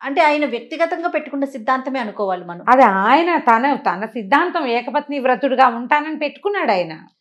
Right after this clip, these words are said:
Speaker 1: అయితే ఆయన్ని ఎవరైతే నమ్ముతారో వారు దాన్ని ఫాలో అయ్యేవారు.
Speaker 2: అయితే అవుతారు, లేకపోతే లేదు జయ.
Speaker 1: అంతే, అన్-, అసలు అదేమీ రూల్ కాదు.
Speaker 2: ఏకపత్ని వ్రతులుగానే ఉన్నారని చరిత్రలో చెప్పగలిగిన వాళ్ళు తక్కువే ఉన్నారు.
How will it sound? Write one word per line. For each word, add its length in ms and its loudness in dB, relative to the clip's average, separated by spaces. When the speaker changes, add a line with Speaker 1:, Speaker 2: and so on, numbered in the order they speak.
Speaker 1:
అయితే 160 0
ఆయన్ని 420 2
ఎవరైతే 420 -2
నమ్ముతారో 680 -2
వారు 200 4
దాన్ని 260 -2
ఫాలో 320 2
అయ్యేవారు. 420 -8
Speaker 2:
అయితే 300 2
అవుతారు, 440 8
లేకపోతే 520 6
లేదు 320 4
జయ. 220 -2
Speaker 1:
అంతే, 600 -2
అన్-, 380 -12
అసలు 240 -6
అదేమీ 380 0
రూల్ 240 -2
కాదు. 280 0
Speaker 2:
ఏకపత్ని 580 2
వ్రతులుగానే 760 0
ఉన్నారని 920 -2
చరిత్రలో 500 -4
చెప్పగలిగిన 720 -4
వాళ్ళు 300 -2
తక్కువే 340 -2
ఉన్నారు. 360 -8